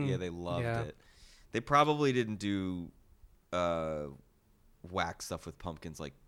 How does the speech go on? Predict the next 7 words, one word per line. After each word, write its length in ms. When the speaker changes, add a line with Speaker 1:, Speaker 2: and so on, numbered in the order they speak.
Speaker 1:
carve 260
out 160
jack-o'-lanterns, 840
though. 260
Speaker 2:
Right, 420
yeah. 220
Speaker 1:
They 140